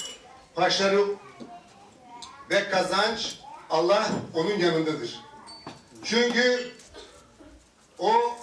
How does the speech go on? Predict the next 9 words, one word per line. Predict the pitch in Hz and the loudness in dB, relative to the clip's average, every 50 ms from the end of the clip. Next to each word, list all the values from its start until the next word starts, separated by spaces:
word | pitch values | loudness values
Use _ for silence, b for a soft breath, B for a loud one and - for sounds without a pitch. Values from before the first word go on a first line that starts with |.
| - - - - | -16 -18 -4 -2
almış | 165 165 339 - - 254 254 - - | 0 2 2 0 0 -2 0 2 4
olduğu | 240 240 220 214 208 196 202 | 4 4 4 2 0 -4 -6
ürünleri | 196 190 196 196 196 196 196 190 190 | -4 -4 -4 -2 0 0 0 2 2
Avrupa'dan | 190 185 202 202 202 202 202 202 196 196 196 196 196 175 160 - - - - - - - - - - - | 2 4 4 4 4 4 4 2 2 2 2 0 0 -2 -4 -8 -12 -18 -20 -20 -20 -20 -20 -20 -20 -18
satarken | - - 185 180 180 180 - 185 190 220 240 - 240 240 240 233 233 - - - - - - - - - | -8 -2 0 0 0 0 0 2 2 2 4 4 4 4 4 2 0 -4 -8 -14 -20 -20 -20 -20 -16 -8
Türkiye'deki | - 220 247 247 240 240 240 233 233 233 - - 220 - | -4 -4 -2 0 2 2 2 2 2 0 -2 -2 -2 0
çalışan | - 214 208 202 202 185 214 226 247 254 247 - | 0 2 2 2 2 2 2 2 2 2 0 0
insanların, | - 208 - 196 196 196 196 196 196 196 247 269 269 269 - - - - - - - - - - - 190 180 180 170 175 175 - - - - - - - - - 208 214 233 233 233 190 185 190 - 196 214 214 226 247 240 233 - - - - - - - - - - | -2 0 0 0 0 0 2 2 2 2 2 0 -2 -4 -8 -12 -18 -20 -20 -20 -20 -20 -20 -20 -18 -18 -18 -16 -18 -20 -20 -20 -20 -20 -20 -20 -20 -20 -20 -18 -16 -16 -14 -14 -16 -16 -18 -20 -20 -20 -20 -20 -20 -20 -20 -20 -20 -20 -20 -20 -20 -20 -20 -14 -6 -2
annelerinizin | 165 196 202 214 208 214 214 208 214 214 208 202 - 226 240 240 233 202 170 | -2 0 2 2 4 4 4 4 2 2 0 2 2 4 4 4 2 -2 -6